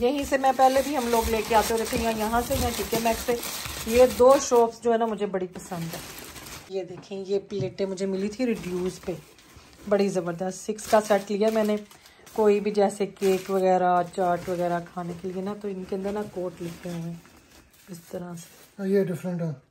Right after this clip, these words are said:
Speaker 1: हाँ, ये वाली कहा, हाँ, ये different है, ये different है। ये लो, इनको भी कर लो।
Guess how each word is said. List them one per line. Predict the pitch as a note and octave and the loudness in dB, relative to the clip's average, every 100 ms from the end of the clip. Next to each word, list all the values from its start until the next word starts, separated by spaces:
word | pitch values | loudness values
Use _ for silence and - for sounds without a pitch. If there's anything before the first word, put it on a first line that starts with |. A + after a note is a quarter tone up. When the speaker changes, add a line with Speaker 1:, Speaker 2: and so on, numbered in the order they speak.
| - | -14
Speaker 1:
हाँ, | F#3+ F3 E3 E3 - - | -10 -8 -10 -14 -20 -12
ये | G3+ | -8
वाली | G3 G3+ | -6 -6
कहा, | G#3 G#3 | -8 -10
हाँ, | G3+ F3+ F3+ | -12 -12 -12
ये | F3+ F3+ | -12 -12
different | F3 - F3 F3 | -12 -14 -16 -16
है, | E3 _ _ _ _ _ _ _ _ | -18 _ _ _ _ _ _ _ _
ये | G3 | -18
different | E3 E3+ F#3 F3+ | -16 -16 -18 -20
है। | E3+ - - _ - - - - _ - - | -20 -20 -20 _ -20 -20 -20 -20 _ -20 -8
ये | F#3+ F3 | -6 -6
लो, | E3 D#3+ _ _ _ _ - | -8 -20 _ _ _ _ -16
इनको | F#3+ F3+ F3+ | -14 -10 -10
भी | E3+ F3 | -10 -10
कर | G3 | -10
लो। | F3+ | -10